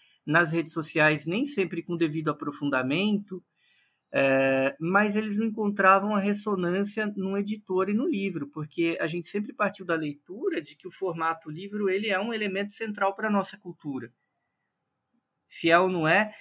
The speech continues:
quer dizer, a ideia do livro, ela é uma coisa muito, muito importante pra explicar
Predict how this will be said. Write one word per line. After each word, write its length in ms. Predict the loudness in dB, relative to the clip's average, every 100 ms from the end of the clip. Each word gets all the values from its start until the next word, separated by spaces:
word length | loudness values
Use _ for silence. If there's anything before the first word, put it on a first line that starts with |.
| -18 -4
quer 80 |
dizer, 200 | 0 2 4
a 100 | 2
ideia 340 | 4 4 4
do 160 | 2 -2
livro, 760 | -2 -2 -2 -4 -4 -4 -6 2
ela 320 | 4 4 0 -4 _ -20 _ _
é 80 | -4
uma 240 | -2 -2 -2
coisa 540 | 2 2 2 -4 -4 -16 -10
muito, 460 | -4 2 2 2 0
muito 220 | -2 -2
importante 680 | 0 0 0 -2 -2 -6 -6
pra 140 | -2
explicar 840 | -2 -4 -8 -4 4 6 6 2